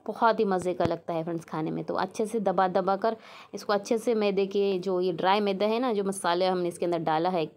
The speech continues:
इतना ज़बरदस्त इतना ज़बरदस्त टेस्ट आता है फ्रेंड्स कि हम आपको क्या बताएं।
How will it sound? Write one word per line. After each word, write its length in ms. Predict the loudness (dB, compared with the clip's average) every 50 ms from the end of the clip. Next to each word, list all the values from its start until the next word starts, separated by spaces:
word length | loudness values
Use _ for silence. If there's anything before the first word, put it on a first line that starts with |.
| _ _ -20 _ _ _ -8
इतना 580 | -8 -8 -8 -8 -6 -4 -4 -2 0 0 0 0
ज़बरदस्त 600 | 0 0 0 0 0 0 0 -2 -2 -2 -8 -16 -18 -20 -20 -20 -20 -20 -20 -12 -10
इतना 440 | -10 -4 -2 0 2 2 2 2 2 4
ज़बरदस्त 480 | 2 2 2 2 2 2 0 0 0
टेस्ट 200 | 0 0 2 2
आता 200 | 0 0 0 -2
है 80 | -2 -2
फ्रेंड्स 200 | -2 -2 -2 -2
कि 60 | -2
हम 100 | -2 0
आपको 260 | 0 -2 -2 -6 -8 -4
क्या 200 | -2 -2 -2 -2
बताएं। 380 | -2 -6 -6 -4 -4 -4 -6